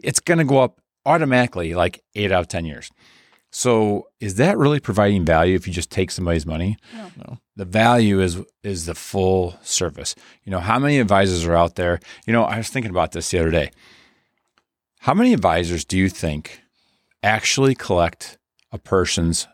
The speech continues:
Speaker 1: Social Security statement? I don't know the answer.
Speaker 2: I'm sure not many.
Speaker 3: Mm-mm.
Speaker 1: When people come into our office and we ask them for a pay stub,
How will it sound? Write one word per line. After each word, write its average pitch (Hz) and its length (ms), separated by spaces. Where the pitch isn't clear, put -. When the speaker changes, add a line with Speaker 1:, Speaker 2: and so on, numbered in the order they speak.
Speaker 1:
Social - 280
Security - 380
statement? - 360
I 110 140
don't - 160
know 95 140
the 82 140
answer. - 320
Speaker 2:
I'm 202 120
sure - 220
not 190 200
many. 190 380
Speaker 3:
Mm-mm. 123 300
Speaker 1:
When 110 140
people 175 260
come 147 160
into 135 160
our 104 140
office 95 480
and 98 140
we 98 120
ask 90 220
them 98 140
for 87 180
a 80 60
pay 87 240
stub, 69 400